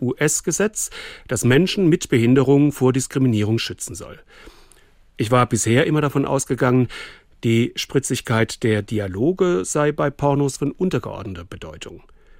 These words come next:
Der Kläger sieht das anders. Bei etlichen Filmen habe er der Handlung nicht mehr folgen können. Entsprechend vermindert sei der Genuss der Filme gewesen.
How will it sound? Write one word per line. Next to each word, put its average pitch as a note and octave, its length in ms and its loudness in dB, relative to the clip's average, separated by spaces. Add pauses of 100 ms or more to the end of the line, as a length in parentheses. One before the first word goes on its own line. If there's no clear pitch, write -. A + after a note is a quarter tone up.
(580)
Der F#3+ 80 -6
Kläger C3+ 260 4
sieht D#3+ 160 -2
das F3+ 140 -2
anders. - 680 -8 (340)
Bei - 120 -2
etlichen F3 420 0
Filmen E3 460 4 (300)
habe B2+ 220 0
er B2 120 0
der A2 140 2
Handlung C3 320 4
nicht C3+ 180 -2
mehr D3+ 100 0
folgen G#2 380 -4
können. - 300 -18 (520)
Entsprechend C#3+ 480 2
vermindert E3 560 4 (360)
sei D#3 180 -2
der F3 120 -2
Genuss C3+ 400 4
der G2 120 -6
Filme F2 300 -10
gewesen. D#2+ 480 -14